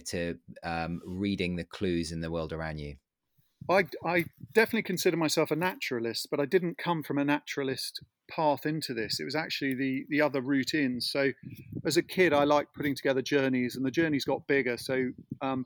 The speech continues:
Speaker 2: ponds became lakes, became oceans, and hills became mountains. And I fell in love with the art of, of navigation, and I thought, "I'll try and, try and become, um, uh,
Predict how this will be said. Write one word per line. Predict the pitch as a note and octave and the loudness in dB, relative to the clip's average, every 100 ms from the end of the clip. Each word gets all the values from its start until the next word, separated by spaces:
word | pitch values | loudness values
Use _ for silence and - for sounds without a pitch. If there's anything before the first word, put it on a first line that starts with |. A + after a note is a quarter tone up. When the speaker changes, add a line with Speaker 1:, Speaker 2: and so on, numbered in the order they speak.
| - | -4
Speaker 2:
ponds | D3 B2+ | -4 -4
became | C3 C3+ C3+ | -4 -2 2
lakes, | C3+ C#3 - | 2 2 0
became | C#3 - B2 | -10 -6 -2
oceans, | B2+ B2+ - B2 B2 - | 0 -2 -2 -2 -4 -4
and | C3 A#2 | -6 -2
hills | C#3 C3+ - | 0 0 -2
became | B2 B2+ B2 | -8 -4 -2
mountains. | C3+ C3 C3 A#2+ B2 - - - - - - - | 0 0 -2 -6 -6 -12 -20 -20 -20 -20 -12 0
And | D3 C#3+ C#3 - - _ _ - | 4 4 2 -6 -20 _ _ -4
I | D3 | 2
fell | - F3+ | 6 8
in | D#3 | 8
love | D#3 | 6
with | C#3 C3+ | 6 6
the | |
art | C3+ C3 C3 | 6 6 0
of, | A2 - - | -8 -12 -6
of | B2+ | 2
navigation, | C#3+ C3+ D#3 D#3 C#3+ C3 | 4 4 4 4 2 -2
and | B2+ C3 | -2 -4
I | |
thought, | C3 C#3+ C#3 | 0 2 2
"I'll | C3+ | 2
try | - D#3 C#3 | 2 4 4
and, | C3 - | 2 -4
try | - D3+ | -2 0
and | C#3 | 0
become, | B2 - C#3 C3+ C#3 C#3+ | 0 0 2 2 -2 -2
um, | C3 B2+ C3 - - - | -2 -2 -4 -10 -16 -6
uh, | C#3 | -2